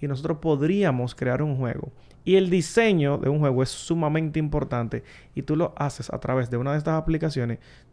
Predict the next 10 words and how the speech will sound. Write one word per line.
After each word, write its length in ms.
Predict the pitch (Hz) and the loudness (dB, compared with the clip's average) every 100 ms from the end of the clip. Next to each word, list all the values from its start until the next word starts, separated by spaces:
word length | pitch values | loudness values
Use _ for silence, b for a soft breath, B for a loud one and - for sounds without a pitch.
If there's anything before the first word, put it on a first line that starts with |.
| - - | -18 -8
estamos 580 | 120 - 107 110 147 | -8 -6 -4 -2 -2
generando, 640 | 175 127 110 113 135 165 - - - b b - | -4 -4 -4 -4 -4 -4 -6 -12 -20 b b -4
o 60 | |
sea, 80 | 151 | 0
estamos 340 | 165 165 175 196 | 2 2 2 2
aplicando 1080 | 185 180 180 170 156 - 202 233 233 220 | 0 0 0 0 -2 2 2 4 2 0
correctamente 1400 | - 143 123 147 196 196 - 143 131 160 214 226 208 226 b b b b b | -2 -2 0 0 0 -2 -2 -2 0 0 0 -2 -4 -6 b b b b b
la 380 | 135 143 165 - | 2 4 4 2
inteligencia 560 | 143 127 131 117 131 131 | -2 -2 0 0 0 -2
artificial. 520 | - 113 113 - | -4 -8 -8 -10